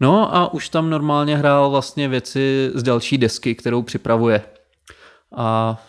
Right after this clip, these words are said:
nejlepší bylo, jako jeden z nejlepších momentů byl, když tam si šteloval ty synťáky a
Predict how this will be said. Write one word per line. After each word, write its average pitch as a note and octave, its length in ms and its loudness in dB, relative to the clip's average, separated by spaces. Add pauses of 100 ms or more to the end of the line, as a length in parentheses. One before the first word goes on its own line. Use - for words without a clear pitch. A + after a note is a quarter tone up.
nejlepší A#2 460 -6
bylo, A#2 280 -2
jako A#2 440 -4
jeden A2+ 220 -4
z A2 40 -4
nejlepších A#2 480 -4
momentů A#2 520 -2
byl, A#2 360 0
když A2+ 260 -4
tam A#2 420 -4
si B2 160 -14
šteloval A#2 460 -2
ty B2 120 -4
synťáky A#2 840 0
a G#2+ 80 0